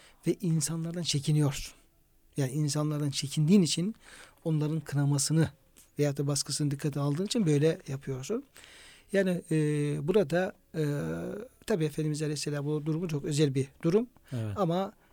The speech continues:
Speaker 1: yani o, e, toplumsal baskının, mahalle baskısının ve kınama şeyinin insanı, e, etkileyebileceği yönünde bir misal olarak alınabilir hocam bu.
Speaker 2: Etkiliyor hocam,
Speaker 1: Evet,
Speaker 2: tabii ki.
Speaker 1: etkileyebilir.
Speaker 2: Yani şöyle olsa hem kınanmasa hem de doğru şeyi yapsa insan ne kadar güzel.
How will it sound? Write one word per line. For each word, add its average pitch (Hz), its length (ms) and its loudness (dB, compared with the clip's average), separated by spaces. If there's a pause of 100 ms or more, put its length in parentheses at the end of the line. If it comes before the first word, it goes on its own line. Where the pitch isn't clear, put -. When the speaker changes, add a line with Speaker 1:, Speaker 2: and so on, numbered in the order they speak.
(120)
Speaker 1:
yani 165 200 2
o, 165 400 0 (400)
e, 143 360 2
toplumsal 156 600 0
baskının, 139 380 -2 (120)
mahalle 147 380 0
baskısının 143 560 -2
ve 143 200 0
kınama 151 340 2
şeyinin 170 500 0 (400)
insanı, 170 720 0 (120)
e, 156 60 -4
etkileyebileceği 147 1000 0
yönünde 156 320 0
bir 156 100 -2
misal 143 300 0
olarak 175 200 0
alınabilir 139 400 6
hocam 143 220 0
bu. 120 40 0
Speaker 2:
Etkiliyor 127 280 2
hocam, 107 180 -6
Speaker 1:
Evet, 135 160 2
Speaker 2:
tabii 120 120 -6
ki. 113 60 -14
Speaker 1:
etkileyebilir. 151 520 -2 (300)
Speaker 2:
Yani 131 180 0
şöyle 151 240 2
olsa 151 340 2
hem 147 260 2 (300)
kınanmasa 139 600 4
hem 143 180 2
de 135 80 0
doğru 127 220 2
şeyi 135 220 2
yapsa 131 240 4
insan 180 380 -2
ne 180 60 0
kadar 135 200 4
güzel. 113 240 0